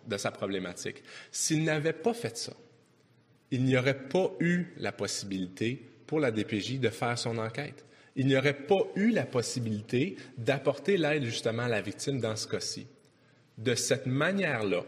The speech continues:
si on envisage plutôt l'idée que Monsieur Châtillon aurait dû se présenter en, en thérapie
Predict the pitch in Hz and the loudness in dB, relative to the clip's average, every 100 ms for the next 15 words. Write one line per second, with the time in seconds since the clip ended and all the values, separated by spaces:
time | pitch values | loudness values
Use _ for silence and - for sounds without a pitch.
0 | - - - - - - 135 120 143 175 | -10 -20 -20 -20 -16 -4 0 2 2 2
1 | 156 170 202 202 - 143 127 175 160 117 | 0 2 2 0 -2 -4 2 2 0 0
2 | 113 113 - - - 127 117 - 143 - | 0 -2 -6 -20 -8 -2 -2 0 -2 0
3 | 120 - 156 120 117 110 165 202 - 143 | 0 0 0 2 2 2 0 0 0 2
4 | 120 110 131 117 107 113 123 110 95 131 | 2 0 0 0 -4 -4 0 0 0 -4